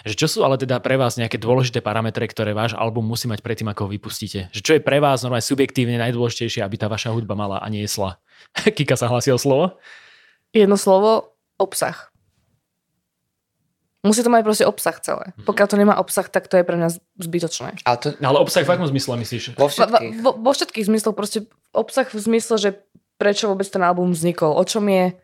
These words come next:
Speaker 3: A ke-,
Speaker 2: čo,
Speaker 3: že
Speaker 2: čo, čo tým chceme povedať a
Speaker 1: Mhm.
Speaker 2: proste, aby, aby to tí ľudia nejako, aby to k nim došlo, že vlastne, že sa ich to nejako dotkne. Nemusí sa to dotknúť každého rovnako, ale musí sa to nejak-, nejakým spôsobom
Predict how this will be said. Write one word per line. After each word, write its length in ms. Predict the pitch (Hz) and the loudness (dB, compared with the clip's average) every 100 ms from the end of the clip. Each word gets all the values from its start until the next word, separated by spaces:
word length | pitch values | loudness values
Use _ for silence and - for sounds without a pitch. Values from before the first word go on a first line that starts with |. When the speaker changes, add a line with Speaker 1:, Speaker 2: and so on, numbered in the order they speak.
| _ _ _ _ _ - | _ _ _ _ _ -4
Speaker 3:
A 80 | - | -2
ke-, 160 | - | 2
Speaker 2:
čo, 140 | 127 240 | 4 4
Speaker 3:
že 100 | 117 | 4
Speaker 2:
čo, 80 | 254 | 2
čo 140 | 254 | 2
tým 160 | 254 254 | 0 2
chceme 300 | - 226 214 | 4 4 6
povedať 500 | 190 185 180 170 - | 4 4 4 2 0
a 140 | 175 | -6
Speaker 1:
Mhm. 20 | |
Speaker 2:
proste, 340 | 135 180 - 202 | -2 -2 0 2
aby, 220 | 185 180 | 2 2
aby 220 | - 185 | 0 0
to 100 | 196 | -2
tí 140 | 196 196 | -2 0
ľudia 340 | 196 190 185 | 2 4 4
nejako, 460 | 185 185 180 190 180 | 4 2 0 2 2
aby 220 | 175 175 | 2 -2
to 100 | - | -6
k 140 | - | -2
nim 60 | 185 | 0
došlo, 320 | 180 - 156 | 2 0 -2
že 100 | 156 | -4
vlastne, 480 | 160 170 - 175 170 - _ | -2 -4 -4 -4 -4 -6 _
že 100 | 202 | 2
sa 80 | 277 | 4
ich 80 | 269 | 4
to 80 | 240 | 6
nejako 240 | 233 226 | 4 4
dotkne. 480 | 185 190 - 117 151 - | 0 -2 -6 -6 -8 -4
Nemusí 300 | 240 277 262 | 0 0 0
sa 80 | 247 | 0
to 100 | 190 | 0
dotknúť 300 | 185 - 175 | -2 -4 -2
každého 320 | 175 175 190 | 0 2 2
rovnako, 400 | 147 147 196 302 | 2 0 0 2
ale 160 | 202 180 | 4 4
musí 300 | 180 196 - | 2 -2 -2
sa 140 | 226 | -4
to 100 | 220 | -2
nejak-, 300 | 214 196 190 | 0 0 0
nejakým 260 | 208 208 208 | -2 -2 -4
spôsobom 500 | - 185 196 196 | -4 -4 0 0